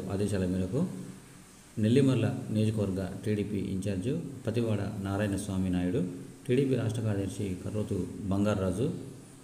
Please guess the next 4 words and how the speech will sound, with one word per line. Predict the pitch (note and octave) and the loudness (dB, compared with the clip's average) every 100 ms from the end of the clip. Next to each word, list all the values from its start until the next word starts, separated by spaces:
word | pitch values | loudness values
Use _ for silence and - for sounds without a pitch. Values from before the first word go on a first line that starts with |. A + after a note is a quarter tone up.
| - - - - G#2+ | -20 -20 -18 -8 0
భోగాపురం | A#2 A#2+ A#2+ A2+ G#2 F2+ - - - - | 4 6 6 4 2 0 -6 -12 -16 -8
మండల | G#2 G#2 A2 A2 | 0 2 2 2
పార్టీ | G2+ G2+ | 0 0
అధ్యక్షులు | F#2 F#2+ F#2 F#2 | 0 0 0 0